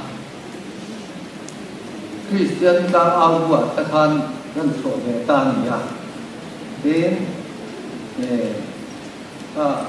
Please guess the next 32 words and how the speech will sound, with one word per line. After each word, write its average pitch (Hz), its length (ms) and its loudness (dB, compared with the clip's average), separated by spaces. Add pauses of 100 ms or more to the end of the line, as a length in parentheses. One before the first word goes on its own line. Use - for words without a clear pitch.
(880)
lung 262 240 0
ta 175 240 2
thai 135 240 2
ran 165 240 0
to - 80 0
ka 180 240 0
le 285 80 2 (240)
chiang - 320 2
ti - 80 0 (160)
su. 147 160 2 (880)
Yu 127 80 -4 (160)
ti 160 320 0
tu, 143 320 4 (160)
yu 151 160 4
ti 214 240 0
tu 302 100 0 (140)
chian. - 320 2 (320)
An 160 160 -4
dia 156 160 2 (160)
khan, 143 320 2 (720)
a - 40 0 (120)
in 139 160 6
se - 100 0 (140)
phalo 147 320 2
nga 160 160 0
nam 135 240 2
ni - 240 2
chuan. 127 320 0 (960)
Ta 135 160 2
ta 160 160 -4
chuan 151 320 2
ron 123 160 -2